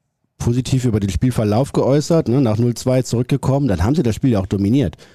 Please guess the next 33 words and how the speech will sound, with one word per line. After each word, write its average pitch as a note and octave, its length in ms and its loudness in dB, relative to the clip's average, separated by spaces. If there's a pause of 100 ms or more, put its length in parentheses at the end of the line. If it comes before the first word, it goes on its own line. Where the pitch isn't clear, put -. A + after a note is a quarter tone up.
(220)
Und, F2+ 280 -4
äh, F2+ 200 0
ich F2 120 -4
glaub, F2 260 -4
irgendwie F2+ 320 -2
Expected - 500 -4
Goals A2 340 -2
war G2 140 0
dann G2 160 -2
irgendwie G2+ 280 -2
auch, G2 320 -2
äh, F#2 160 0
weiß G2 180 -2
nicht, F2+ 180 -2
zwei G2 160 -2
Komma G2+ 240 -2
neun G2+ 200 0
zu G2 120 -4
eins, G#2 200 -2
irgendwas, G#2+ 580 0
ne? C3+ 120 2
Also F#2+ 180 0
Dortmund F#2+ 320 -4
war F#2+ 140 -2
schon B2+ 140 0
die A#2 60 2
überlegene B2 360 0
Mannschaft, B2 520 -2
aber F2+ 280 -2
hat, G2 200 -6
äh, G2 220 0
aus G2+ 160 -4
den F#2+ 220 -4